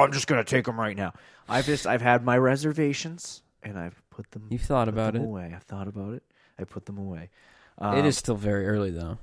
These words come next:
Speaker 1: It is still very early. I just think it's more or less his, I, it was just a beast this year.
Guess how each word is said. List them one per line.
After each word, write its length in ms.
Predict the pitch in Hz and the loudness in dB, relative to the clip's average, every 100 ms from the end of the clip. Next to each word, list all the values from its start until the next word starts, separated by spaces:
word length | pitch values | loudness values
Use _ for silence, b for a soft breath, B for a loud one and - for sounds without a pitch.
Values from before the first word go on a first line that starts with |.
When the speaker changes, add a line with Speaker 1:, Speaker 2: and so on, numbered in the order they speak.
| - | 0
Speaker 1:
It 80 | |
is 160 | 135 139 | 2 2
still 220 | - 117 | 0 -2
very 240 | 98 92 76 | 0 -2 -2
early. 240 | 80 71 B B B B | -6 -12 B B B B
I 140 | - 151 | -4 -2
just 180 | 147 | -2
think 180 | - 127 | -4 -6
it's 160 | 113 - | -6 -6
more 280 | 110 101 95 | -6 -4 -2
or 60 | |
less 380 | 92 87 82 - - _ _ _ _ _ - | -4 -6 -8 -14 -18 _ _ _ _ _ -16
his, 460 | - 104 87 - - _ _ _ _ _ _ _ _ _ _ _ _ | -8 -6 -6 -10 -14 _ _ _ _ _ _ _ _ _ _ _ _
I, 80 | 101 - | -6 -2
it 100 | 131 | 0
was 160 | 139 | 0
just 220 | - 120 | -2 -6
a 20 | 92 | -8
beast 280 | 85 - | -10 -12
this 180 | 82 - | -14 -14
year. 160 | 87 | -14